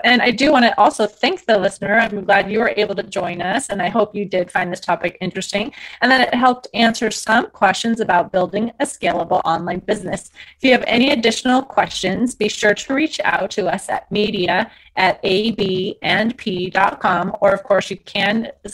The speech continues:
you know, schedule an appointment with a link for, uh, Jonathan through that Calendly link.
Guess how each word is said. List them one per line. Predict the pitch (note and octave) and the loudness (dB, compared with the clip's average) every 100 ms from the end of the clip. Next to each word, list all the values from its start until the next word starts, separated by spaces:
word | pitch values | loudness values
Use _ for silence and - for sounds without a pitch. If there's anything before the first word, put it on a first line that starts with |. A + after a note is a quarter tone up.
| - _ | -16 _
you | - F#3+ | -6 -2
know, | F#3 | -2
schedule | F3+ - G#3+ G3 | -2 0 2 2
an | F#3 | 0
appointment | F3+ D#4 G4+ A3 A#3+ | 0 2 2 0 0
with | G3+ G3+ | 0 2
a | F#3 | 2
link | F#3 G3+ A#3 - - - - - | 2 0 -2 -6 -20 -20 -16 0
for, | G3+ G3 F#3 - | 4 6 6 4
uh, | F#3 F3 F#3+ - _ _ | 2 0 -4 -16 _ _
Jonathan | - - - G#3+ A3+ | 0 0 0 0 2
through | G#3 | 2
that | F#3+ - | 0 0
Calendly | F3+ F3 F3 F3+ F3 | -2 0 -2 -2 -2
link. | G#3+ G#4 - | -2 -6 -10